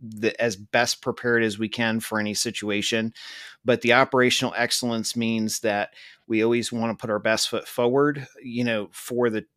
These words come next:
for the success of the ministry with the church, but also to, you know, reach,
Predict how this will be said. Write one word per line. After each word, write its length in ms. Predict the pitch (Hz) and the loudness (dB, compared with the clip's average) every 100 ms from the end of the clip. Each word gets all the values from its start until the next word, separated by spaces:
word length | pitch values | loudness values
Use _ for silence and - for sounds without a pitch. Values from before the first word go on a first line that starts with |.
| _ | _
for 380 | - - 127 123 | -10 -2 2 2
the 120 | 110 | 2
success 580 | - 120 - 123 120 135 | -2 -2 0 2 2 0
of 140 | 110 | -2
the 60 | 104 | -2
ministry 460 | 110 110 - 117 | 0 -2 -2 -4
with 160 | 104 98 | -4 -6
the 100 | 98 | -8
church, 460 | - 147 165 - - - - _ | 0 0 2 -6 -10 -20 -20 _
but 100 | 117 | 2
also 480 | 113 117 - 113 107 | 4 4 4 2 0
to, 720 | 101 - 120 113 110 110 107 104 - _ | -2 -4 -2 -2 -2 -4 -6 -12 -20 _
you 100 | 127 | -2
know, 80 | 113 | 0
reach, 440 | 107 120 - - | 0 -2 -2 -8